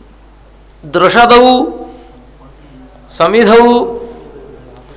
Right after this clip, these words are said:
इत्यादिस्थलेष्वपि कार्यापत्ति। सप्तम्यन्तपदबोध्ये अर्थे, सप्तम्यन्तपदबोध्योऽर्थः च तस्मिन् उच्चारिते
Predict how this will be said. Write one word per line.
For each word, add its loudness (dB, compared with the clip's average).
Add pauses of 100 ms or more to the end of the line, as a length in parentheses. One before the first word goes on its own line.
(320)
इत्यादिस्थलेष्वपि -2 (1000)
कार्यापत्ति। 0 (1500)
सप्तम्यन्तपदबोध्ये 0
अर्थे, 0 (1080)
सप्तम्यन्तपदबोध्योऽर्थः 0
च -4 (600)
तस्मिन् -6
उच्चारिते 2